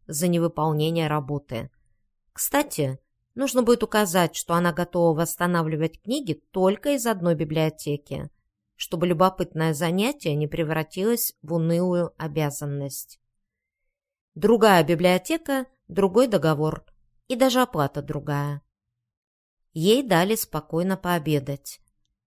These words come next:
Но едва вызванный звонком лакей вынес из её номера пустой поднос, как в дверь постучали. На пороге стояла госпожа Фиркин. «Мастер Алла, вы ещё не готовы?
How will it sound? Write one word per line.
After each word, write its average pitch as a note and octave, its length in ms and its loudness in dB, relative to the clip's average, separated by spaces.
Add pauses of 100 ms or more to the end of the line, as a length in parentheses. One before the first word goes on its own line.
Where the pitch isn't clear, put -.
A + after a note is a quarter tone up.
Но G3 140 4
едва G3 380 6
вызванный F3 560 2
звонком F#3 500 0
лакей E3+ 420 0
вынес E3 540 -4
из D#3 160 -6
её F3 200 2
номера D#3+ 340 0
пустой D#3+ 400 -6
поднос, G3+ 580 -6 (520)
как F3+ 200 0
в E3+ 40 -4
дверь F3+ 280 0
постучали. C#3+ 920 -6 (460)
На F#3 120 -2
пороге A3+ 380 0
стояла D#3+ 440 0
госпожа D#3 540 -6
Фиркин. C#3 680 -6 (840)
«Мастер D4 440 4
Алла, D3+ 480 4 (400)
вы A3 180 4
ещё G#3 260 4
не G#3 140 4
готовы? G#3+ 720 2